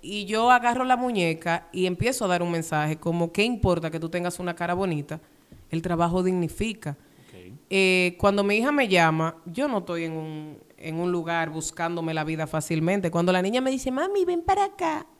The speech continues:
Speaker 1: yo le digo, "Mami, espérate que estoy trabajando, estoy haciendo Uber".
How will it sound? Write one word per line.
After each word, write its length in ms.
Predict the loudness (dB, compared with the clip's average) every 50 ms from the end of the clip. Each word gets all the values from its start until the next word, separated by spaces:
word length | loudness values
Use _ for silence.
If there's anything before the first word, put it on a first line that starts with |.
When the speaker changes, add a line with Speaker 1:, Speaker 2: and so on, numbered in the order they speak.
| _ _ -6
Speaker 1:
yo 160 | -2 -2 0
le 80 | 0
digo, 100 | 0 -2
"Mami, 220 | -2 -2 -2 -2 0
espérate 320 | 0 0 0 0 -2 -4
que 60 | -4
estoy 140 | -2 -4 -4
trabajando, 380 | -4 -2 -2 -2 -2 -2 -2 -4
estoy 160 | -2 -2 -2
haciendo 320 | -2 -2 -2 0 2 6
Uber". 340 | 6 6 6 6 2 0 -2